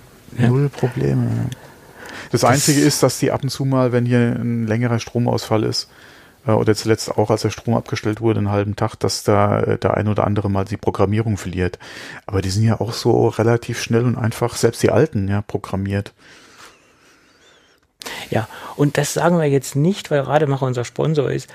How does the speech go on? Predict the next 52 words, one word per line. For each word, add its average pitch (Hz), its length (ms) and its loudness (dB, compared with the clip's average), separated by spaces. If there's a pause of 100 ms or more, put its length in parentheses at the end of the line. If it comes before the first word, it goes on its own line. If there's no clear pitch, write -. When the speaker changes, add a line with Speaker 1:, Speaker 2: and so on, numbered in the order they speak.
(120)
Speaker 1:
weil 127 180 2
Speaker 2:
Nee, 135 60 4
ich 135 100 -2
hab - 120 -6
die 185 80 -4
ja 165 100 4
hier 143 200 0
mal, 151 180 -8 (120)
schon 143 200 -4
vorher, - 440 2
Speaker 1:
<laughs> - 220 -16
Speaker 2:
lange 160 300 2
Speaker 1:
Ja, - 100 2
Speaker 2:
vorher. - 220 2
Speaker 1:
eben. 131 180 0 (240)
Speaker 2:
Ja. 131 240 -4
Speaker 1:
Weil, 131 120 6 (460)
äh, - 120 -12 (320)
Speaker 2:
Das - 180 0
war 151 80 6
Speaker 1:
das - 80 2
Speaker 2:
echt - 80 -4
Speaker 1:
ist 139 120 0
nicht 156 100 2
Speaker 2:
Zufall. 113 220 2 (200)
Ich - 120 -6
glaube, 202 200 -2
am 214 100 -2
ersten 190 300 -2
Tag, 185 340 -2
als - 160 -2
wir, 170 100 2 (460)
äh, 151 60 -4
Rademacher 165 400 2
erwähnt 147 240 -2
hatten, 156 200 -2
hatte 139 220 -6
ich's - 180 -8
ja 143 120 -2
schon 139 160 -8
erwähnt, 127 420 -4
ja. 95 160 -4 (120)
Speaker 1:
Ja, 175 320 2
nein, 185 240 -2 (200)
Speaker 2:
Äh, 131 60 -4
Speaker 1:
das, 147 100 0
das 143 160 -4
wollte 185 140 2
ich 165 80 -4
grad 151 160 2
sagen, 170 300 2
weil 139 200 4